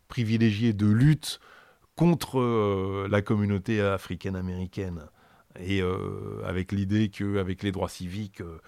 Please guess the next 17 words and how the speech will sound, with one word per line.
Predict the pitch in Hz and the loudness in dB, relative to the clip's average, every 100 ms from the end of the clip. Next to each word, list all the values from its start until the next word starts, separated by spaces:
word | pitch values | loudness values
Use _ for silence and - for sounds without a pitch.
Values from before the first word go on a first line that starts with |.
| - - _ | -20 -20 _
euh, | 87 87 - | -14 -14 -8
les | 87 | -6
choses | 90 101 90 | -6 -4 -2
allaient | 85 | -2
trop | 85 92 92 | -4 -6 -6
vite | 107 101 | -6 -8
et | 80 | -12
que | - 90 | -10 -8
les | 87 90 90 92 | -8 -8 -8 -8
Noirs | 95 87 | -8 -6
américains | 87 90 90 95 | -4 -6 -6 -8
prenaient | 90 - 85 80 | -8 -12 -14 -14
trop | - 101 | -12 -10
de, | 85 73 | -10 -12
de, | 69 76 76 | -14 -16 -16
d'importance | 85 90 87 87 98 - | -10 -10 -10 -12 -14 -12
politique. | 80 76 - 151 151 | -14 -16 -8 -8 -8